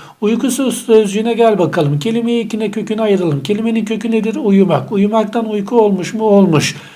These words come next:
Peki uyumaktan uyku olurken şuradaki U sesine ne olmuş? Kediler, köpekler mi yemiş? Öcüler mi yemiş? Hayır, ne olmuş? Düşmüş. Al sana bu nedir?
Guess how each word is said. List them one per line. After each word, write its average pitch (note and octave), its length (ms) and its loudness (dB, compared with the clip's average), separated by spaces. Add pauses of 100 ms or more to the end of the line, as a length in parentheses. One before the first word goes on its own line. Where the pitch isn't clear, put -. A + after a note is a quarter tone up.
(160)
Peki G#3 260 2
uyumaktan G#3+ 580 0
uyku G#3+ 300 0
olurken G#3+ 400 -4
şuradaki G#3 480 -2
U A#3+ 220 -2
sesine F#3+ 480 -2
ne D3 60 -2
olmuş? C#4 840 6 (420)
Kediler, E3 480 0
köpekler D3 520 -2
mi A#3 100 -2
yemiş? B3 300 -2
Öcüler C#3+ 580 0
mi B3+ 120 0
yemiş? F#3+ 360 -2
Hayır, D3 540 -6 (100)
ne G3 100 -2
olmuş? G3+ 580 -6
Düşmüş. E3+ 600 -4 (420)
Al A#3 180 6
sana F3 400 -4
bu F3+ 200 0
nedir? A#3 360 -2